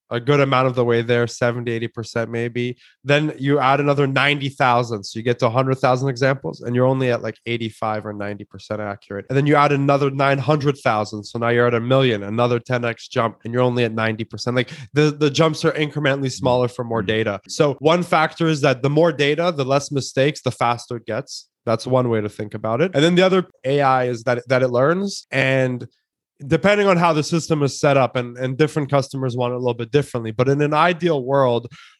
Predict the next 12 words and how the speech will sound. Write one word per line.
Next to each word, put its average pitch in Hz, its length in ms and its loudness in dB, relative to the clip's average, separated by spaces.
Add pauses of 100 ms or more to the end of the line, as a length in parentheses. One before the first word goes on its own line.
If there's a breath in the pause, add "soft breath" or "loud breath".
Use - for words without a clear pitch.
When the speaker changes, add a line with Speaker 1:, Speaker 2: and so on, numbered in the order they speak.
(140)
Speaker 1:
all 175 260 2
customers 160 680 -2
benefit 131 480 0
from 123 200 -8
the 110 100 -6
learning. 107 460 -4 (320 soft breath)
So 156 480 0 (100)
think 190 240 -2
about 160 360 2
this. 117 400 -2 (260 soft breath)
The 151 100 2
brokers 202 760 0